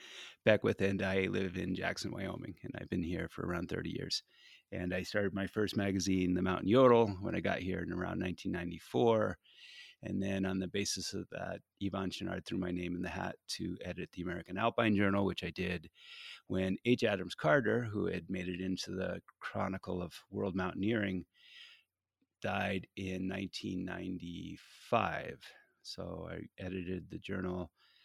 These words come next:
from ninety-six until two thousand one. Then I started Alpinist Magazine, and I edited that until two thousand and seven.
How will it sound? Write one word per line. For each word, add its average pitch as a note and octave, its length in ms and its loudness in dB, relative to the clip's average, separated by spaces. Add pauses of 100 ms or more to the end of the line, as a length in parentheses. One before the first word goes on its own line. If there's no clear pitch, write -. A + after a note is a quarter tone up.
(240)
from F#2 280 -6
ninety-six F#2+ 640 0
until F#2 320 -4
two G2 160 -6
thousand E2+ 400 -6
one. G2+ 360 -2 (280)
Then E2+ 80 -8
I E2+ 60 -10
started F2+ 320 -6
Alpinist F2 400 -8
Magazine, G2 560 -4 (640)
and F2+ 120 -8
I F#2 120 -4
edited F2+ 480 -6
that G2+ 300 0
until F#2 220 -8
two - 200 -8
thousand F2 400 -4
and E2 260 -6
seven. A#2 480 -4